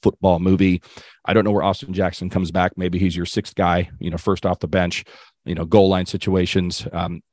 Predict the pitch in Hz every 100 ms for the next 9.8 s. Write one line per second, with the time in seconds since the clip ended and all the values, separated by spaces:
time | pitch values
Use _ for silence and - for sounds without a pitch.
0 | _ - 113 101 95 110 98 - 101 101
1 | 101 98 98 95 101 98 98 101 95 -
2 | 101 - 87 82 85 104 95 113 113 87
3 | 87 80 69 82 - 87 87 85 82 85
4 | - - 80 - _ _ _ _ - 92
5 | - 98 - 95 87 87 85 87 85 82
6 | - 87 80 87 - 92 85 - - -
7 | _ _ _ - 98 113 143 113 98 85
8 | - 107 113 110 98 98 101 98 98 98
9 | 98 95 117 117 117 104 104 104